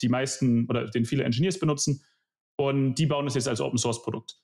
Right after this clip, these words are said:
Und, ähm, anderer Freund von mir, äh, auch Deutscher sogar,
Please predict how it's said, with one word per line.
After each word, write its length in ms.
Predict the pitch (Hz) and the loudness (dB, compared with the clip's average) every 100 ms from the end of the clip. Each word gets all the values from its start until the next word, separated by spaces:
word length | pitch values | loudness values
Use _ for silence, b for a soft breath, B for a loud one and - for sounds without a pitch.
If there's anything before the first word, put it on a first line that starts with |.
| _ _ _ - | _ _ _ -6
Und, 460 | 143 139 139 131 - | -2 2 2 0 -2
ähm, 380 | 135 127 123 117 | 0 2 2 2
anderer 280 | 170 214 160 | 0 0 -2
Freund 280 | - 143 135 | -2 -4 -2
von 140 | 139 | 0
mir, 460 | 131 123 120 113 113 _ | 2 2 0 -2 -8 _
äh, 60 | 127 | -4
auch 240 | 123 135 | -2 -4
Deutscher 640 | 139 143 165 156 143 135 123 | -2 -2 -2 -2 0 -2 -2
sogar, 380 | 135 131 127 | -2 0 0